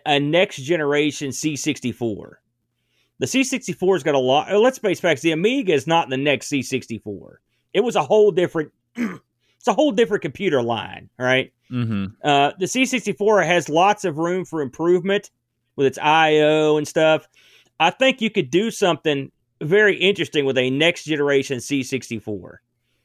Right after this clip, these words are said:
Speaker 1: So I would say that I would al-, a-, as a runner up, uh, to that. I, just 'cause I, I, just 'cause I think it's a cool system, it would be neat to see what would come, they would come up with with an Atari eight-bit next generation. 'Cause again,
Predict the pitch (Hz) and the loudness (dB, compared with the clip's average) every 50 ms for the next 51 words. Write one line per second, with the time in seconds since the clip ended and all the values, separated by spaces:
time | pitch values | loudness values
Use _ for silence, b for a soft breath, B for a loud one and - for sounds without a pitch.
0 | _ _ _ _ _ _ _ - - - 151 143 135 - - 147 165 180 170 - | _ _ _ _ _ _ _ -16 -6 0 2 4 4 4 4 2 2 2 0 0
1 | - 175 160 139 120 135 127 117 104 101 98 _ _ _ _ - 143 147 160 160 | 0 0 0 2 2 2 2 0 -2 -6 -10 _ _ _ _ -6 -4 -2 0 0
2 | 160 160 - - 156 156 - - 156 147 135 151 147 147 156 175 196 214 214 180 | 0 0 0 2 2 2 4 4 2 2 2 2 2 4 4 4 4 4 4 4
3 | 160 165 180 175 151 123 120 - _ _ _ _ _ _ _ _ _ _ _ _ | 4 4 6 6 4 2 0 -2 _ _ _ _ _ _ _ _ _ _ _ _
4 | _ _ - 123 123 120 117 - 147 135 117 123 120 113 113 107 107 - - _ | _ _ -8 -6 -4 -4 -4 -2 -2 0 2 2 2 2 2 0 0 -4 -8 _
5 | _ _ _ _ _ _ _ - 135 147 151 - 160 127 - 175 185 - - 156 | _ _ _ _ _ _ _ -2 0 0 2 0 -2 -4 -6 -10 -4 -2 0 2
6 | 135 160 156 151 - - 143 143 143 - 139 - - 156 147 143 135 131 - 156 | 4 4 4 4 2 2 2 0 0 0 -4 -10 -6 -2 0 2 2 2 0 0
7 | 151 135 - 113 - - 143 131 120 - - 143 139 - 131 117 - 156 165 151 | -2 -2 -4 -8 -6 -4 -4 -4 -2 0 2 0 0 0 -2 -4 -2 -2 0 2
8 | 160 170 170 180 190 151 160 151 - 180 170 160 143 107 139 127 - - - - | 0 0 2 0 -2 -2 -4 -4 0 0 2 2 2 0 -2 -4 -4 -4 -6 -6
9 | 143 127 147 151 147 131 - - 139 143 147 135 139 135 131 - 127 120 127 123 | -4 0 0 2 2 0 -2 0 0 0 2 2 2 0 0 -2 -4 -4 -4 -4
10 | - - - 156 143 135 131 135 143 - - 117 120 113 - - 131 131 123 - | -4 -2 0 2 4 4 4 4 2 -2 -4 -4 -4 -4 -4 -4 -4 -4 -4 -6
11 | - 127 110 117 117 113 107 - 127 117 127 117 127 113 160 170 156 123 107 | -6 -8 -6 -4 -4 -6 -6 -8 -10 -10 -8 -6 -2 0 2 2 2 0 -2